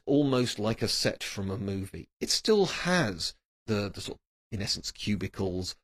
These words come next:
or sort of, like, sealed off rooms that you can have for, like, meetings, et cetera, where you, you simply need quiet, need to be separate from other areas. But it, not only does it have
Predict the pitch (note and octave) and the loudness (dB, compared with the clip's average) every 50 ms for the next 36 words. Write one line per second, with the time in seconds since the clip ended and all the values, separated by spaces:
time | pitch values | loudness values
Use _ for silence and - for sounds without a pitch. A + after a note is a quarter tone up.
0 | _ _ - F2 E2+ E2 E2 - - - - F#2 G2 - - - - - A2 G2+ | _ _ -8 -6 -4 -6 -6 -8 -10 -10 -10 -10 -10 -6 -4 -4 -2 0 0 0
1 | G2 F#2+ F#2 F#2 - - - F#2 G#2 G#2+ G2 G2 G2+ G2+ - - - - F#2 - | -2 -2 -4 -4 -6 -6 -2 0 2 2 2 0 -2 -4 -6 -8 -8 -8 -10 -10
2 | - F2 - - F#2+ F#2+ F#2+ F#2+ - - F2 D#2+ - - - G2+ G2+ F#2+ - - | -10 -8 -8 -6 -6 -6 -6 -8 -8 -10 -12 -12 -12 -10 -6 -6 -6 -6 -4 -6
3 | F#2+ F#2 F#2 F2 - - - - - G#2 F#2+ - - G2+ F#2+ F2 F2 F2 F2+ F#2 | -6 -6 -6 -6 -8 -8 -8 -6 -6 -6 -6 -6 -6 -6 -6 -6 -6 -8 -10 -10
4 | G#2 G2+ - G2 F#2 F#2 G2 F#2+ - - A2+ F#2 - - F#2 G2 G2 F#2 F2+ - | -10 -10 -10 -8 -8 -8 -6 -6 -4 -2 -4 -4 -4 -6 -6 -6 -6 -6 -6 -10
5 | - - G#2+ G2+ G2 - - F#2+ F#2 F2 - - F2 - - - G2+ - - F2+ | -6 -4 -2 -2 -2 -2 -4 -8 -10 -10 -12 -12 -12 -8 -6 -6 -8 -8 -10 -16
6 | - - _ F2+ F2+ G2 - - F2 G2 A2 A2 G#2+ G#2+ G#2+ G#2+ G2 - - _ | -16 -14 _ -12 -10 -10 -10 -8 -6 -2 -2 0 0 0 -2 -4 -6 -8 -12 _
7 | _ _ _ _ - - C#3 C3 C3 - - - - _ _ _ _ _ _ - | _ _ _ _ 0 4 4 4 4 2 -2 -6 -8 _ _ _ _ _ _ -2
8 | B2+ B2 - B2 B2 - - C3+ C#3 C3+ C3 B2+ A#2+ G2+ - A2+ G2+ G#2 A2 - | -2 0 2 2 2 4 4 4 4 4 4 2 2 2 2 0 2 2 0 -2
9 | - - A2+ G2+ G2 F#2+ F#2 F2+ - | -2 -2 -2 0 0 0 -2 -4 -10